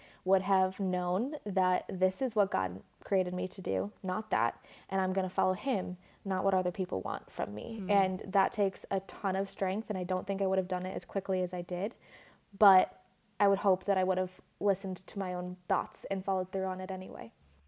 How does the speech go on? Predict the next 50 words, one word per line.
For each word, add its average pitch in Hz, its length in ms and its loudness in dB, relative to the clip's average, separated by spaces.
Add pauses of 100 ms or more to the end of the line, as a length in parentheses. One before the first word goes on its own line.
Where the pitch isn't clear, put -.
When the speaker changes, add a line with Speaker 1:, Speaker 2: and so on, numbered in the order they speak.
Speaker 2:
Yeah, 180 320 -6
that's 214 240 -2
beautiful. 175 400 -4
I 170 120 0
love 170 200 -2
that. 165 240 -6
Like, - 240 -8 (340)
not 185 200 2
everyone 185 360 0
is 190 120 -2
always 214 260 4
gonna 190 180 0
speak - 260 -8
into 170 260 -6
our 165 100 -6
lives, 156 320 -6
but 170 140 -6
hearing 180 440 -2
him 185 460 -2 (420)
and, 185 180 -2 (160)
and 185 200 0
who 214 180 -4
we 185 160 -2
listen 175 340 -4
to 160 420 -4 (320)
in 180 100 0
our 175 100 0
own 165 140 -4
minds 151 260 -8
first. - 480 -8
Oh, - 80 -4
that's 165 160 -6
so 156 200 -6
good. 160 260 -10 (720)
Um, 226 280 6
so, 254 420 8 (260)
you 220 100 2
know, 214 360 8
okay, 220 200 0
let's 226 220 0
talk 214 240 4
a - 20 -2
little 202 140 2
bit 196 160 -2
then, 196 160 -2
like, 185 200 -4
moving 190 360 -4
into 190 340 -4
your 185 220 -2
career. 175 600 -2